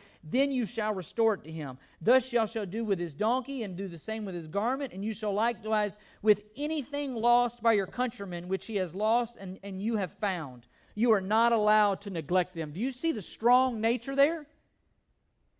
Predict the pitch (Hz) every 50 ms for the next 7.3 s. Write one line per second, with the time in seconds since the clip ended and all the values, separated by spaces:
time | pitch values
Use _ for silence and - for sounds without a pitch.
0 | _ - 214 294 311 - - 330 330 320 302 262 - - 269 285 277 - 277 269
1 | 233 185 - - 254 254 269 277 277 302 294 262 240 269 240 - 285 285 277 262
2 | - - 254 269 - - 254 247 220 185 165 196 226 247 269 269 - 294 269 240
3 | 240 240 - 247 233 208 226 254 254 254 247 233 233 240 247 - 277 240 - -
4 | - - 202 254 294 - - 294 277 254 233 254 262 269 269 262 254 240 233 226
5 | 240 254 247 233 214 220 240 202 - - 247 247 226 - - 226 214 208 196 -
6 | 180 165 - - 220 208 202 190 196 202 202 185 185 165 156 156 - - - 196
7 | 165 143 123 - _ _